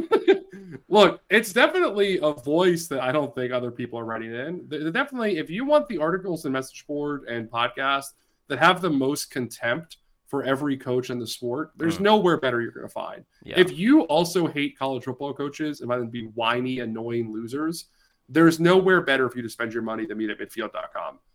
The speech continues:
Speaker 1: Um, we don't like almost any of these guys. We pick, like, five to six coaches a year that we like and think are cool.
Speaker 2: Yeah.
Speaker 1: And the rest,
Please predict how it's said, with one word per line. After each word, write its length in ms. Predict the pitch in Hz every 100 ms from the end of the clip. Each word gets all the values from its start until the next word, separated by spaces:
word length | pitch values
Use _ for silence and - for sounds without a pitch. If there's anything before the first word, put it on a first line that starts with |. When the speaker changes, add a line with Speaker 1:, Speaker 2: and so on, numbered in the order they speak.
| _ _ _
Speaker 1:
Um, 540 | 127 131 123 117 113 110 _ _ 113
we 280 | 143 233 175
don't 280 | 156 165 135
like 260 | 139 135 -
almost 340 | 139 131 123 127
any 220 | 160 156
of 120 | 101
these 140 | -
guys. 320 | - - - -
We 100 | 185
pick, 260 | 226 277
like, 200 | 208 170
five 340 | - 208 156 156
to 80 | 139
six 220 | 143 -
coaches 280 | 131 123 120
a 40 |
year 240 | 110 120 117
that 140 | 113
we 100 | 113
like 260 | 107 123 127
and 120 | 110
think 160 | 110
are 80 | 101
cool. 420 | - 120 139 175 _ -
Speaker 2:
Yeah. 120 | - -
Speaker 1:
And 140 | 147
the 60 | 135
rest, 500 | 135 160 185 -